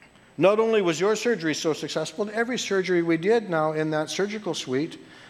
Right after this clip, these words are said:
after we carbolized it," you know, they carbolize it after you've been in there. They, they, uh, well, the term we, we use is carbolized, but,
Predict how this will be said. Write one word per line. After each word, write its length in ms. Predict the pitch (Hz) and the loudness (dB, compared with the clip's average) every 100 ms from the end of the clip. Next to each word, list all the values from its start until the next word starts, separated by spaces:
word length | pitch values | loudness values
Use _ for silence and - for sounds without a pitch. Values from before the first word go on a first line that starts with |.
| - | -4
after 220 | 160 170 | -2 0
we 80 | 175 | -2
carbolized 680 | 160 170 190 170 139 143 139 | 0 2 2 2 2 0 -2
it," 80 | 175 | -4
you 60 | |
know, 100 | 147 | -2
they 120 | 143 139 | -2 0
carbolize 500 | 160 165 139 135 143 | 0 2 2 2 0
it 100 | 139 | 0
after 280 | 143 - | -2 -2
you've 160 | 135 131 | -6 -4
been 100 | 135 | -2
in 120 | 151 | 0
there. 120 | 131 | 0
They, 220 | 135 139 127 - - - | 0 -2 -4 -10 -20 -8
they, 300 | 131 135 127 | 0 2 4
uh, 220 | 123 120 104 - - - - - - - - - - - - - | 4 2 -2 -14 -20 -20 -20 -20 -20 -20 -20 -20 -20 -20 -20 -6
well, 80 | 135 | -2
the 80 | 135 | 2
term 240 | 160 147 | 2 2
we, 220 | 147 147 | 2 0
we 180 | 139 139 | 0 -2
use 140 | 131 117 | -2 -2
is 100 | - | -2
carbolized, 580 | 147 151 123 117 120 | 0 2 0 -4 -4
but, 140 | 123 | -6